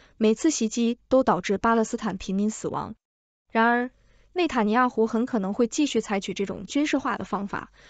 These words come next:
国际社会在很大程度上支持以色列的行动。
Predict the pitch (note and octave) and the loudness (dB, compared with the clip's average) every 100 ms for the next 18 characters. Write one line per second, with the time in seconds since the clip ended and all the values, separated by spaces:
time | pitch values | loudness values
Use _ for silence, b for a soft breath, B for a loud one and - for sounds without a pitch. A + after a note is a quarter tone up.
0 | b - A3+ C#4+ C#4+ C4+ A#3 A3+ A3 F#3+ | b 2 4 4 4 4 4 2 0 -4
1 | G#3 B3 - F#3+ G#3 G#3+ G3 - - A3+ | 0 0 0 -2 -2 -2 -4 -6 -6 -4
2 | - G3+ F#3+ G#3+ A#3+ G#3 - F#3 G3+ - | -2 -2 -2 0 0 0 -6 -8 -8 -8